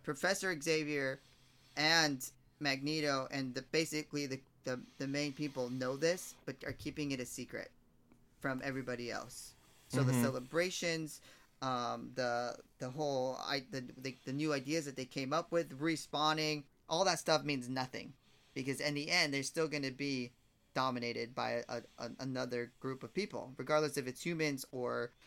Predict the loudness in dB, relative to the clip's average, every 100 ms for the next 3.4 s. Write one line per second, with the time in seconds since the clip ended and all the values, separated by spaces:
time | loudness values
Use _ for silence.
0 | -20 -2 2 4 6 6 4 -2 -4 -2
1 | 0 0 -2 -4 _ _ _ _ _ -2
2 | -2 -2 -2 -4 -4 -6 -6 -12 _ -4
3 | -4 -2 -2 -4